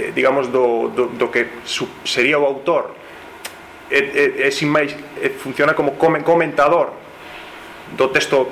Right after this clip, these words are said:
eh, orixinario, que un texto dictado por Deus, un texto bíblico. Pasamos á aparición da linguaxe xa como suplemento, non? Vale. Representar,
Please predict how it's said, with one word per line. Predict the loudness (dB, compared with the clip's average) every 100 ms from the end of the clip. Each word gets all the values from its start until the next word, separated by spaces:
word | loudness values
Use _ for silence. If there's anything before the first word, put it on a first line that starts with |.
| -6
eh, | -6 0
orixinario, | 2 2 2 2 0 -4
que | -6
un | -2
texto | -2 0
dictado | 0 2 2
por | 2 2
Deus, | 2 0
un | -2 -4
texto | -2 0
bíblico. | 0 -2 -4 -8 -10 -12 -18 -18 -18 -18 -18 -18 -8 0
Pasamos | 2 4 4 2 -2 -8 2
á | 4 6 4
aparición | 2 0 0 -2
da | 0
linguaxe | -2 0 0 0 -2 -2 -6 -16 -18 -18 -18 -18 -8
xa | 0 2
como | 2 0
suplemento, | -2 -2 0 -2 -2 -10
non? | -14 -14 -18 -20 -20 -20 -20 -20 -20 -20 -20 -20 -20 -18 -20 -20 -20 -20 -18 -18 -18 -20 -20 -20 -20 -6 -2
Vale. | -2 -2 -16 -18 -20 -20 -20 -20 -20 -20 -20 -20 -20 -20 -16 -16 -14 -16 -16 -20 -20 -12 -2
Representar, | 0 2 2 0 2 2 0 -4